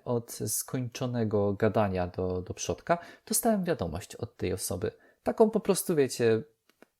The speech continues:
znikąd. Po prostu nagle się ta osoba do mnie odezwała. I to był, mm, jasny jakby przykład tego, że,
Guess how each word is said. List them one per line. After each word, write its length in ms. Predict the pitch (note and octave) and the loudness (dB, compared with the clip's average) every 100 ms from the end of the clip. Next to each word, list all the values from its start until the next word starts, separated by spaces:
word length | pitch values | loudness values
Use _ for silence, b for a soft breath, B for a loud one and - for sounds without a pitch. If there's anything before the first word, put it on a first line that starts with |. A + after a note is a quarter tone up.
| _ _ _ _ _ _ | _ _ _ _ _ _
znikąd. 540 | - A3 D3 - F#2 - | -4 0 0 2 -2 2
Po 120 | G#3+ | 4
prostu 280 | A3+ A3 F3+ | 4 4 -2
nagle 460 | D#3 E3 D3+ D#3 D3+ - | 2 2 6 4 4 -6
się 180 | - C#3 | -6 -2
ta 120 | B2+ | 2
osoba 320 | A2+ A2+ G#2 F#2+ | 2 2 2 2
do 120 | F#2 | 2
mnie 220 | F#2 F#2 | -2 -2
odezwała. 580 | F#2 F#2+ - F2 - - B B B B | -2 -4 2 2 2 -6 B B B B
I 100 | - | 4
to 120 | F3 | 6
był, 320 | D3+ C#3+ C#3+ - _ A#2 | 6 4 2 -6 _ -6
mm, 360 | A#2 A2+ A2+ - | -4 -2 -4 -8
jasny 440 | - B2+ C3+ - G#2+ | 0 2 4 2 0
jakby 260 | G2 A2 | 0 -6
przykład 480 | - - - G#2+ - | -4 -4 0 -2 0
tego, 280 | B2 B2 A#2 | -2 0 0
że, 300 | - A2 | 2 0